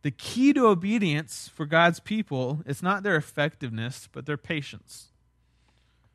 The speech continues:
The triumph of the right or righteous is assured not by the might that comes to their aid, which is, of course, the justification of the use of violence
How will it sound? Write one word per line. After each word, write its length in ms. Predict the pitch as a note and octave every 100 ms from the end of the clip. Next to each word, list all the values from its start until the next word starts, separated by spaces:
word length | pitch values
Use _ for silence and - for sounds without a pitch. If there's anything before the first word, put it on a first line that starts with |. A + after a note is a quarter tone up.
| _ _ _ _
The 80 | D3+
triumph 800 | - - G3+ G3+ A#3 A#3+ G3 - _
of 420 | D#3+ D#3 D#3 C#3+
the 100 | D#3
right 500 | D#3 E3 F#3+ D#3+ E3
or 100 | D#3
righteous 840 | D3+ D#3+ G3 - C3+ D3 - - _ _ _ _ _
is 160 | D3+ D#3
assured 720 | D#3+ - - B3 G3+ F3+ F#3+ - _ _ _ _ _ _
not 360 | D#3 F#3+ A#3 F#3
by 160 | E3+
the 100 | E3
might 640 | D#3+ E3 G3+ A#3 F#3+ - -
that 140 | D3
comes 380 | - G3+ B3+ -
to 80 | C#3+
their 160 | C3+
aid, 420 | A#2 G#2+ A2+ D#3 C#3 _ _ _ _ _ _ _ _ _ _ _ _ _ _ _ _ _ _ _ _ _ _
which 180 | D3+ C#3+
is, 80 | C#3+
of 80 | D3
course, 260 | F#3 E3+
the 140 | - D3
justification 760 | D3+ C3+ - - D3 C#3+ C#3+
of 80 | B2+
the 80 | A#2
use 280 | C3 D#3 -
of 80 | A#2
violence 580 | A2 A2+ C3+ - -